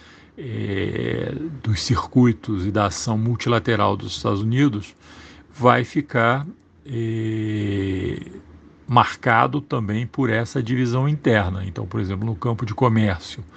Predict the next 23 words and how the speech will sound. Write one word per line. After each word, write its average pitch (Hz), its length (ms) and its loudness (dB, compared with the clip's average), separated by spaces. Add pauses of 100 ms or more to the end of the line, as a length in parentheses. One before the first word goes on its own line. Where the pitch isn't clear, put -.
(580)
não 117 240 2
é? - 60 -6 (100)
A - 120 -14
capacidade 120 720 2
do 123 80 -4
governo 117 300 0
Biden 101 480 2
de 101 140 -4
agir 107 440 2
nos 107 140 -2
fóruns 110 340 0
multilaterais 104 800 0
e, 95 40 -6
portanto, 107 580 -2
de 95 260 -2 (540)
se - 240 4
reenquadrar 117 1000 4 (140)
a 98 180 -8
esses, - 560 -12
eh, 143 480 -10
a - 140 -2
essas - 240 -2
di-, 92 180 -4